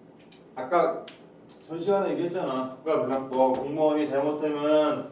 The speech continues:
국가가 "아, 잘못했습니다." 하고 배상해주는 거고, 민법, 사람끼리 형사소송법, "제가 사기를 쳤습니다."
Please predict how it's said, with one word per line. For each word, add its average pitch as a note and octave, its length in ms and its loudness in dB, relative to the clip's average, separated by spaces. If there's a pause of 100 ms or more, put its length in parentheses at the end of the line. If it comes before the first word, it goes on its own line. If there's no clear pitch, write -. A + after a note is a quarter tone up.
(540)
국가가 D#3 520 4
"아, D3+ 240 8
잘못했습니다." D#3+ 840 2
하고 D#3 220 2
배상해주는 D3+ 460 -4 (120)
거고, D3 680 2 (400)
민법, E3 800 4 (360)
사람끼리 E3+ 920 -2 (500)
형사소송법, F3+ 1120 6 (640)
"제가 D3+ 680 6 (260)
사기를 G3 400 2
쳤습니다." E3+ 880 2